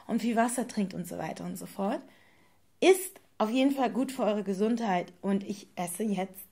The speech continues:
ganz wenig Brot. Cracker und so, Chips und so, pff, ganz, ganz wenig und vor allen Dingen Brot. Ich bin so stolz auf mich.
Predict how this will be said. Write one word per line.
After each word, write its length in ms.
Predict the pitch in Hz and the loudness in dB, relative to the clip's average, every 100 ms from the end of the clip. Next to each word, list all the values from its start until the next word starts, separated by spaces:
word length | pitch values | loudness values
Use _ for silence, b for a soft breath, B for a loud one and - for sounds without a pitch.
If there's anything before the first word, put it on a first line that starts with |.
| _ | _
ganz 400 | 175 180 202 - | -8 -6 -8 -8
wenig 320 | 190 208 214 | -6 -6 -6
Brot. 460 | - 269 311 285 - _ _ _ _ _ _ _ _ _ | -4 -2 -2 -6 -18 _ _ _ _ _ _ _ _ _
Cracker 420 | - 240 285 277 | 2 4 4 2
und 160 | 208 202 | 2 0
so, 200 | 196 196 | -2 -6
Chips 460 | 196 - 277 277 - | -4 -2 -2 -4 -8
und 160 | 208 | -6
so, 220 | 202 190 202 | -4 -6 -4
pff, 100 | 233 - - b b b | -8 -8 -20 b b b
ganz, 260 | 247 311 - | 4 4 2
ganz 260 | 269 269 | 0 2
wenig 360 | 240 269 233 - | 2 4 2 0
und 100 | - | -10
vor 160 | - - | -10 -4
allen 340 | 202 240 285 | 0 0 0
Dingen 240 | 233 196 202 | 0 0 -2
Brot. 420 | 208 220 170 - | 0 0 0 -4
Ich 100 | - | -12
bin 180 | - 233 | 0 2
so 280 | 202 226 262 | 2 2 0
stolz 420 | - - 254 269 | 0 4 4 4
auf 140 | 208 190 | -2 0
mich. 220 | 190 | 0